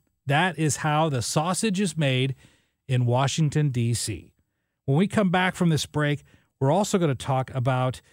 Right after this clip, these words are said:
<sighs> the eviction moratorium. And I sighed there because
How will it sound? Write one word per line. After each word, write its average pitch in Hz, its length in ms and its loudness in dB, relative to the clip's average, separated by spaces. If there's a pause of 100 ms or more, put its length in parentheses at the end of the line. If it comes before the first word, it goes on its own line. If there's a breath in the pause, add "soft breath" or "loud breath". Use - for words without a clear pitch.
(720 loud breath)
<sighs> - 680 -8
the 143 360 2 (260 loud breath)
eviction 156 840 2
moratorium. 135 840 -2
And 113 80 -2
I 113 140 0
sighed 190 540 0
there 127 220 0
because 135 580 -2